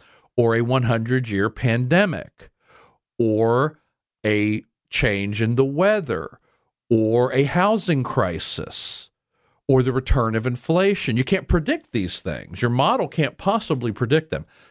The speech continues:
And so when you have these various kinds of economic modeling that goes on, you know ahead of time that it's more art than science. In fact,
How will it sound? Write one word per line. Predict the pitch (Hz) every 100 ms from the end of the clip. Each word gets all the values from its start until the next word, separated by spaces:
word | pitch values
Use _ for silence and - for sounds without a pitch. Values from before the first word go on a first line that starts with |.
| -
And | 165
so | 202 185 - _ _ _ -
when | 165 165
you | 165
have | 214 294 294 -
these | 139 147 135 -
various | 127 151 160 147
kinds | 160 139 120
of |
economic | 123 127 123 117 113
modeling | 120 120 131 117 104
that | 90
goes | 85 92 90 95
on, | 82 85 - _ _ _ _ _ _ -
you | 151 175
know | 180 220 254
ahead | 156 196
of | 190
time | - 135 120 117
that | 107
it's | -
more | 139 139
art | 120 120 120
than | 117
science. | 117 101 80 76 80 -
In | 98
fact, | 90 127 123